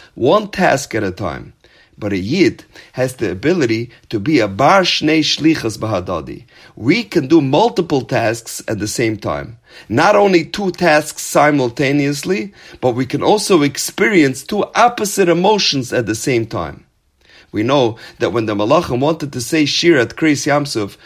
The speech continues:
the Ribbono Shel Olam told them, "Masa Yodav Tovim Bayam Ba'atam Oimrim Shira?" Hashem's handiwork is drowning in the sea, and you have the audacity to rejoice?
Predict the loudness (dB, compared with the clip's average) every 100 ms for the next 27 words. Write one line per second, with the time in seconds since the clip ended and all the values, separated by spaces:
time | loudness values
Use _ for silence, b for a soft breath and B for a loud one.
0 | B B -2 0 2 2 2 2 2 2
1 | 2 2 2 0 -2 -4 0 0 2 0
2 | 2 2 2 -2 -2 -2 0 0 0 2
3 | 2 0 -2 -2 -2 -2 -2 0 0 0
4 | -2 -2 -2 -2 -6 B B B -2 0
5 | 2 0 -2 0 0 4 4 2 0 -6
6 | 0 2 4 4 2 0 -2 -4 -6 -4
7 | -4 b -6 0 4 4 4 0 -4 0
8 | 2 2 0 -2 -4 -2 -2 -2 -4 -2
9 | -2 -4 -10